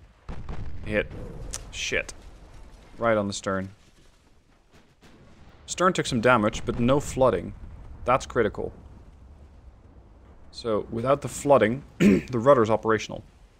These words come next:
That is extremely important. Let's slow you down.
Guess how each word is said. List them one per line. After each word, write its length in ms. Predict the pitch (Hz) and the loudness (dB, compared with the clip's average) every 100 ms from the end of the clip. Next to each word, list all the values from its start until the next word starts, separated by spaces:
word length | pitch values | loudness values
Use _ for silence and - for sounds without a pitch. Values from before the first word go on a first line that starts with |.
| - _ _ _ _ _ - - - | -20 _ _ _ _ _ -20 -20 -8
That 180 | 107 - | -8 -6
is 160 | 107 - | -10 -12
extremely 960 | - - - 110 113 123 120 117 104 | -12 -10 -10 -8 -4 -2 0 0 -2
important. 600 | 95 92 90 90 - - - - - - - - _ _ - - - - - - - - - - - - - - - - _ _ _ _ _ _ _ _ _ _ _ _ _ _ _ _ _ _ _ _ _ _ _ | -4 -4 -8 -8 -14 -20 -20 -20 -20 -20 -20 -20 _ _ -20 -20 -20 -20 -20 -20 -20 -20 -20 -20 -20 -20 -20 -20 -20 -20 _ _ _ _ _ _ _ _ _ _ _ _ _ _ _ _ _ _ _ _ _ _ _
Let's 140 | 110 - | -20 -16
slow 200 | - 110 | -6 -2
you 160 | 104 | 0
down. 420 | 98 107 120 151 | 0 0 0 -2